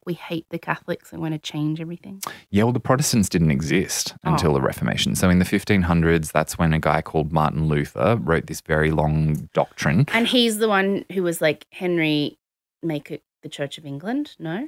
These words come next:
Speaker 1: Yes.
Speaker 2: Yeah, Anglicanism came
Speaker 1: Yeah.
Speaker 2: out of this a
Speaker 1: Yes,
Speaker 2: few
Speaker 1: I
Speaker 2: years
Speaker 1: thought so.
Speaker 2: later.
Speaker 1: Yeah.
Speaker 2: Yeah.
Speaker 1: Okay.
Speaker 2: But this was
Speaker 1: I
Speaker 2: when
Speaker 1: know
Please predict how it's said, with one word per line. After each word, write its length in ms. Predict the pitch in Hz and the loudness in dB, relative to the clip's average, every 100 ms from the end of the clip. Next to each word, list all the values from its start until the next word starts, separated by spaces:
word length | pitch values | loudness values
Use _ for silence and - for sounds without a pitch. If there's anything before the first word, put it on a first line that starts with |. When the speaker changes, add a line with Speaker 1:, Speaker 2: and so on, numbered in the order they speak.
| - | -12
Speaker 1:
Yes. 200 | 135 127 127 | -14 -4 2
Speaker 2:
Yeah, 180 | 123 - | 2 2
Anglicanism 760 | 104 107 98 98 87 90 82 | 2 4 2 2 2 2 0
came 200 | 80 82 | 0 2
Speaker 1:
Yeah. 140 | - 76 | 2 2
Speaker 2:
out 80 | 80 | 0
of 100 | 76 | 0
this 300 | 180 - - | 0 0 0
a 40 | |
Speaker 1:
Yes, 220 | - - | 0 0
Speaker 2:
few 100 | 90 | 2
Speaker 1:
I 40 | 80 | 4
Speaker 2:
years 180 | - - | 4 2
Speaker 1:
thought 40 | |
so. 60 | 71 | 2
Speaker 2:
later. 220 | 90 147 | 2 2
Speaker 1:
Yeah. 140 | 214 82 | 2 2
Speaker 2:
Yeah. 160 | 67 - - | 0 -4 -12
Speaker 1:
Okay. 140 | - 143 | -6 -2
Speaker 2:
But 100 | 87 | -2
this 140 | 90 | 0
was 100 | 95 | 2
Speaker 1:
I 20 | |
Speaker 2:
when 80 | |
Speaker 1:
know 60 | - | 4